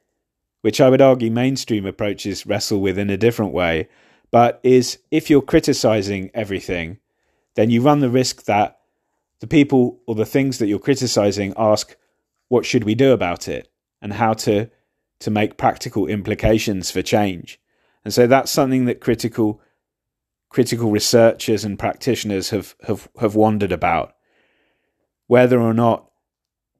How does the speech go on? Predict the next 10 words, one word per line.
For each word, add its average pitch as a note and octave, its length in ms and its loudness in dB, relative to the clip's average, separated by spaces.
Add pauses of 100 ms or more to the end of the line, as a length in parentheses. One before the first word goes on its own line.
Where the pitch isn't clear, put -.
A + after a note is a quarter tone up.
(840)
they A2+ 120 2
should G#2+ 280 0
remain A2 360 2
cynically A#2 600 0
detached G2+ 760 -2 (460)
or A#2 120 4
actually A#2 340 0
try A#2+ 260 -2
and G#2 100 -6
compromise G2+ 840 -2